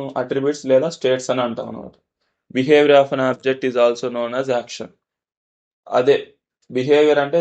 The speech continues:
ద-, అది చేసే పని లాగా అనమాట. For example ముందుకెళ్తుంది, లెఫ్ట్కి వెళ్తుంది, రైట్కి వెళ్తుంది,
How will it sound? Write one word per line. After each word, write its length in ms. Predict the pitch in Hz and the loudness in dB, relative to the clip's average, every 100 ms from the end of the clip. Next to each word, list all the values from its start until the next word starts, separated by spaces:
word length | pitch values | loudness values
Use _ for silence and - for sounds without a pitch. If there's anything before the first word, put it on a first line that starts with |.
| 160 | 0
ద-, 200 | 139 131 - | 0 -2 -4
అది 160 | 117 120 120 - | -4 -4 -4 -6
చేసే 260 | 127 135 135 127 | -2 -4 -2 0
పని 180 | 123 123 | 0 2
లాగా 180 | 117 117 | 0 0
అనమాట. 220 | 113 110 - - | -6 -8 -10 -6
For 80 | 117 | -4
example 320 | 113 117 120 120 | -2 -4 -4 -6
ముందుకెళ్తుంది, 680 | 123 123 123 117 117 117 120 120 | -4 -2 -2 -4 -8 -8 -8 -4
లెఫ్ట్కి 300 | 120 120 - 123 | -4 -4 -2 -2
వెళ్తుంది, 340 | 117 117 117 117 | -2 -6 -8 -6
రైట్కి 260 | 117 117 120 | -8 -6 -6
వెళ్తుంది, 340 | 113 - 85 | -6 -8 -14